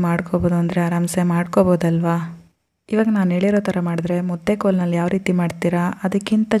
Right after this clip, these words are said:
ಚೆನ್ನಾಗಿ ಬರುತ್ತೆ ರೀ. ತುಂಬ ಬೇಗನೂ ಆಗುತ್ತೆ, ತುಂಬ ಬೇಗನೂ ಬೇಯುತ್ತೆ, ತುಂಬ ಈಸಿ ಮೆಥಡು. ಯಾಕೆ ಮಾಡೋಕ್ಕಾಗಲ್ಲಲ್ಲ? ತುಂಬಾ ಚೆನ್ನಾಗಿ ಬರುತ್ತೆ. ನಾನು ಡೈಲಿ ಇದೇ ರೀತಿ ಮಾಡೋವಂಥದ್ದು ನಮ್ಮ ಮನೇಲಿ. ನಮ್ಮ ಮನೇಲಿ ನಾನು ಡೈಲಿ ಮಾಡೋದನ್ನೇ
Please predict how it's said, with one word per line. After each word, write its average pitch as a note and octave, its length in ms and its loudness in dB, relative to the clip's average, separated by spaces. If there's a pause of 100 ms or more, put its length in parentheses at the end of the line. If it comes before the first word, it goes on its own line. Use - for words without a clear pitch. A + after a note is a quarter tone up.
ಚೆನ್ನಾಗಿ F#3 340 0
ಬರುತ್ತೆ E3+ 400 -4
ರೀ. E3 120 -2 (760)
ತುಂಬ G#3 180 -2 (160)
ಬೇಗನೂ G3+ 460 -2
ಆಗುತ್ತೆ, E3+ 400 -6 (340)
ತುಂಬ G#3+ 200 -6 (140)
ಬೇಗನೂ G#3 360 -4
ಬೇಯುತ್ತೆ, E3 440 -6 (400)
ತುಂಬ A3 200 -6 (640)
ಈಸಿ A3+ 220 -2
ಮೆಥಡು. E3+ 460 -2 (840)
ಯಾಕೆ B3+ 260 -4
ಮಾಡೋಕ್ಕಾಗಲ್ಲಲ್ಲ? E3+ 680 -4 (1000)
ತುಂಬಾ G#3+ 320 -6 (220)
ಚೆನ್ನಾಗಿ F3 320 -10
ಬರುತ್ತೆ. E3 400 -8 (680)
ನಾನು G#3 240 -6 (100)
ಡೈಲಿ F#3 420 -10
ಇದೇ E3 160 -6
ರೀತಿ E3+ 300 -12
ಮಾಡೋವಂಥದ್ದು D#3 720 -8
ನಮ್ಮ D#3 140 -4
ಮನೇಲಿ. D#3+ 340 -6
ನಮ್ಮ G#3 160 0
ಮನೇಲಿ A#3 280 0
ನಾನು F#3 160 -2 (120)
ಡೈಲಿ F3+ 240 -4 (140)
ಮಾಡೋದನ್ನೇ F3+ 500 -2